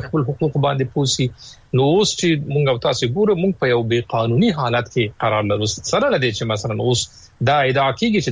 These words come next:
د شریعت، د شرعي قوانین د هغې نه څوک انکار نشي کولی. افغانستان مخکې هم شرعي قوانینو سره، قوانین د هغوی نه منبعث وو، اوس هم شرعي قوانین دي. په دې کې هیڅ مشکل خلک نه لري. اما هغه لیکلي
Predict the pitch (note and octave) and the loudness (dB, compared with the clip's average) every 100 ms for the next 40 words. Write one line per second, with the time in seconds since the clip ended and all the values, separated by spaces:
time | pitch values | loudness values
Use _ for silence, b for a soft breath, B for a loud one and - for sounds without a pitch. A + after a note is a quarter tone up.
0 | G#2+ A#2 B2 - F#3+ F3 D#3 A#2 A2 A#2 | -2 -2 -2 0 0 0 -2 -2 -2 -2
1 | - A#2+ A#2 D#3+ G3 C3+ A#2 A#2 F#3+ D#3 | -2 0 0 2 2 2 2 2 2 0
2 | - F#3 B2+ B2 G#3+ F4 - G3+ D#3 D3 | 0 0 0 0 0 0 0 0 2 2
3 | C3+ D3 D#3 - G3+ C4+ - A#3 G#3 G3+ | 2 0 -2 -2 -2 -2 0 0 0 2
4 | G#3 G3+ G3+ G3 G#3 G3 G3 F3+ - B | 2 2 0 2 2 2 0 -2 -6 B
5 | B - - G3 F#3+ F#3 G3 F#3 F3 F#3+ | B -4 0 2 2 2 2 2 2 2
6 | F3+ F#3 F3 F#3 F#3+ G#3+ G3+ A3 A3 G3+ | 2 2 2 2 0 0 2 2 2 0
7 | F3+ - F#3+ F#3+ F#3+ F#3+ F#3 F#3+ F#3 F3 | -2 -2 2 2 2 2 2 2 0 0
8 | E3 G#3 D#3+ A#3 - D#3+ - F#3 D#3 C#3 | 0 0 0 0 2 0 0 -2 -2 0
9 | B2 G#2+ G#2 - B B D#3 A3 A3 F#3 | 0 0 -4 -8 B B -2 2 2 2
10 | C3 B2 B2 A#2 A#3 | 0 0 0 0 0